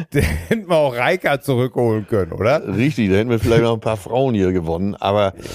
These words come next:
Speaker 1: Ja, da hätten wir gesagt, "Komm, Rudi, er nimmt Kunstspucke."
Speaker 2: Bei
Speaker 1: Ne?
Speaker 2: Frank Reichardt muss man sagen, er ist eindeutig besser gealtert, aber das spielt ja jetzt alles keine Rolle mehr.
Speaker 1: Ja,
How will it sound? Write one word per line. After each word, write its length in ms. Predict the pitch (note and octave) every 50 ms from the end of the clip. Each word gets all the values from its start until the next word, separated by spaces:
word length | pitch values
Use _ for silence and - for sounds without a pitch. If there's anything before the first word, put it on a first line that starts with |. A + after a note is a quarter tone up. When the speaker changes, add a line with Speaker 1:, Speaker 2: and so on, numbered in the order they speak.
| - -
Speaker 1:
Ja, 240 | - - G2 G#2 B2+
da 80 | C#3
hätten 240 | B2 G2+ C#3+ F3 D#3
wir 120 | C#3 B2
gesagt, 260 | A#2+ A#2+ A2 A2+ - -
"Komm, 180 | C#3 D3+ D3
Rudi, 320 | A2 G#2 C3 C#3+ D#3+ D#3 -
er 100 | A#2+ -
nimmt 260 | C#3 C#3 B2+ A2 -
Kunstspucke." 760 | - D3 D3+ D3+ C3 - - - B2 A#2 - G#2+ F#2 D#2+ _ _ _ _ _ - - - - - - - -
Speaker 2:
Bei 120 | - - C3+
Speaker 1:
Ne? 60 | C#3
Speaker 2:
Frank 320 | C3 A#2+ - A#2 C3 A#2
Reichardt 380 | - - A#2 C#3+ - C#3 A#2+ B2
muss 100 | B2 A2+
man 140 | A#2 A#2 G#2
sagen, 240 | G2 A2 A#2+ A2 G#2+
er 80 | A2+
ist 100 | A#2 A2+
eindeutig 420 | A2 - A2+ A#2+ B2 B2 B2+ A#2+ G2+
besser 260 | B2 C#3 - - G2
gealtert, 580 | D#2+ D2+ - - E2 D#2+ - G#2 G#2+ - - - -
aber 200 | G#2 A#2 B2+ C3+
das 180 | C3 C3+ C3+
spielt 200 | - - D3+ C#3
ja 60 | C#3+
jetzt 180 | C3+ C3+ C3 - _ -
alles 320 | A#2+ E3 G#3 A3 - -
keine 220 | - B2+ C#3 C#3
Rolle 260 | A#2 A2+ B2 B2+ B2+ A2+
mehr. 320 | G2+ F#2 F#2 G#2+ B2+ C3 _ _ _ _ _ _ _ - - _ - -
Speaker 1:
Ja, 340 | - A2 A#2 D3 F3 -